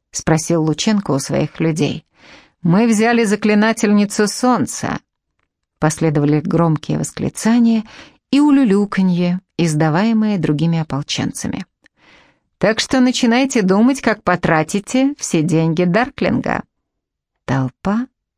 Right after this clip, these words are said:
радостно завопила. «Почему бы не потребовать за неё выкуп у Николая Ланцова?» раздался голос солдата откуда-то сзади. Теперь, когда я стояла в центре круга,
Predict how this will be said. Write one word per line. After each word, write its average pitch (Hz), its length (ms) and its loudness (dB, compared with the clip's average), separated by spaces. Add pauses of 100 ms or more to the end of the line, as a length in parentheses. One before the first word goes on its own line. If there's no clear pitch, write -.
(180)
радостно 180 640 -2
завопила. 180 640 -6 (1200)
«Почему 240 420 2
бы 320 120 4
не 311 100 6
потребовать 233 560 0
за 180 120 2
неё 208 280 4
выкуп 226 480 0 (100)
у 202 60 2
Николая 202 520 2
Ланцова?» 233 760 -2 (680)
раздался 160 560 0
голос 156 340 0
солдата 165 680 -2 (300)
откуда-то 196 840 -6 (140)
сзади. 147 640 -8 (760)
Теперь, - 460 -4 (540)
когда 160 300 -2
я 160 60 0
стояла 170 340 -2
в - 80 -20
центре 156 380 -2
круга, 170 400 -2